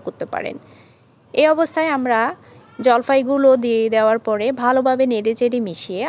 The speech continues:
আরও চার পাঁচ মিনিট জাল করেছি। জাল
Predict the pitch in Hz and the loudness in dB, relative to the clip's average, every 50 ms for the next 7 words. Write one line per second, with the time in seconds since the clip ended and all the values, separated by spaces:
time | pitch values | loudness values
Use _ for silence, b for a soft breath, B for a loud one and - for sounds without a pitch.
0 | - 240 254 285 302 - 269 247 233 240 247 - 262 262 262 - - 269 294 285 | -2 0 0 0 -2 -2 -2 -2 -2 -2 -4 -2 -2 -2 -2 -2 -4 -4 -2 -2
1 | 254 233 302 - - - - - - 202 220 196 202 196 - - 190 170 - - | -2 -4 -4 -6 -10 -20 -18 -12 -6 -2 -2 -2 -2 -4 -6 -8 -8 -8 -8 -10
2 | - - - - - - B B B B B B B B - 240 233 240 277 | -12 -12 -14 -14 -16 -18 B B B B B B B B -2 0 0 2 0